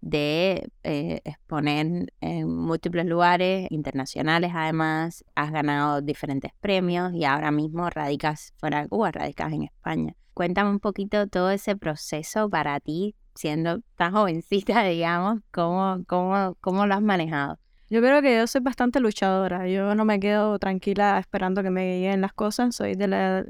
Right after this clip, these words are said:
Speaker 2: personas que sale a buscar lo que quiere. Entonces, desde un principio tenía muy claro qué, qué quiero hacer y a dónde quiero llegar. Y,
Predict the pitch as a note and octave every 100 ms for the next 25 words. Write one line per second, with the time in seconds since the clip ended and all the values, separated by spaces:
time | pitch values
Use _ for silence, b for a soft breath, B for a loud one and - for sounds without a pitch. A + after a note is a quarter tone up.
0 | G#3 G#3+ G3 G3 G3+ G#3 G3 - G3+ G3+
1 | G3+ - G3 G3+ F#3 F3+ F#3 F#3+ B3+ -
2 | G#3 G3 G#3 G3+ A3 G#3+ G#3+ G#3+ G#3 G#3
3 | G3+ G#3 A3+ A3 A3+ G#3+ G#3 G#3 G#3 G3+
4 | G#3 G#3+ G#3+ G#3 G#3 G3+ G3 F#3+ F#3+ -
5 | G3+ - A3 G#3+ - A3 G#3 G3+ G3 G3+
6 | G3+ G3+ G3+ G#3 G3 G3 G3+ G#3+ G#3 F#3